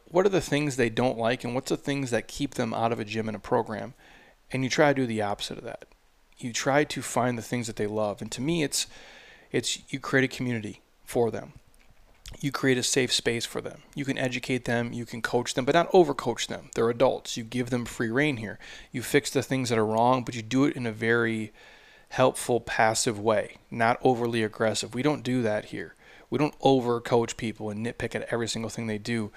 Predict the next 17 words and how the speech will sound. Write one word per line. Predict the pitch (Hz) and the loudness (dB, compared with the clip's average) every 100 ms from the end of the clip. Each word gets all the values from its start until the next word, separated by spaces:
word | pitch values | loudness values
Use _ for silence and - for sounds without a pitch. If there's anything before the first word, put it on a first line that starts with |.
| - - - | -20 -20 -6
They | 123 | -6
come | - 131 | -2 0
with | 127 - | 0 4
baggage, | 113 110 113 107 | 4 6 2 -2
they | 104 101 | -6 -4
come | 123 117 | -4 -2
with | 110 - | -4 -2
limited | 113 113 107 | -2 0 0
mobility | 110 110 110 107 104 | -2 2 2 2 -2
and | 107 | -4
range | 107 107 | -6 -4
of | 107 | -4
motion, | 110 107 113 | -2 -4 -4
and | 110 | -6
we | 107 | -6
help | 107 131 143 - | -2 0 0 2
them | 147 143 | 2 2